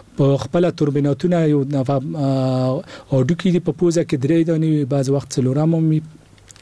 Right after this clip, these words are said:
چې دا هم په بعضو حالتو کې غټېږي. که چیرې دا غټ وي دا هم بعضو حالتو کې سېځل کېږي او بعضو حالتو کې حتی قطع کېږي. یا مثلا بعضې کتلات په پوزه کې پیدا شي، آه، غیر نورمال چې مثلا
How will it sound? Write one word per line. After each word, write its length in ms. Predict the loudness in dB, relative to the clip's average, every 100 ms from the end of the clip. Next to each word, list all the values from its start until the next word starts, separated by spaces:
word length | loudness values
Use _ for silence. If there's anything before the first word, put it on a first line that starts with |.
| -20 -20 -20 -6
چې 80 | -2 0
دا 100 | 2
هم 160 | 0 -2
په 120 | 0
بعضو 180 | 0 2
حالتو 300 | 0 0 -2
کې 180 | 0 -2 -2 -12 -14 -6 -2
غټېږي. 440 | 0 0 0 -2 -8 -18 -8
که 80 | -4 0
چیرې 220 | 0 2 2
دا 80 | 0 0
غټ 220 | -2 0
وي 100 | 0 0
دا 80 | 0
هم 200 | -2 -4 -8 -4
بعضو 200 | -2 0
حالتو 240 | 0 0 -2
کې 100 | -2 -2
سېځل 260 | 0 -2 -2
کېږي 280 | -2 0 0 0
او 80 | 0
بعضو 240 | -2 0 0
حالتو 320 | 0 -2 -2
کې 100 | -2
حتی 180 | -2 -4 -4
قطع 200 | -2 -2 0
کېږي. 260 | -2 -2 -6 -12 -18 -10 0
یا 60 | 2 2
مثلا 260 | 2 0 2
بعضې 280 | 2 0 0
کتلات 500 | -2 0 2 2 0
په 20 | -2
پوزه 220 | 0 0
کې 120 | 0 -2 -2
پیدا 240 | 0 0 -2
شي، 140 | -2 -4 -6 -20 -20 -20 -20 -8
آه، 220 | -2 0 2
غیر 220 | 2 2 0
نورمال 360 | -2 -2 -4 -4
چې 140 | -4 -4
مثلا 300 | -2 0 0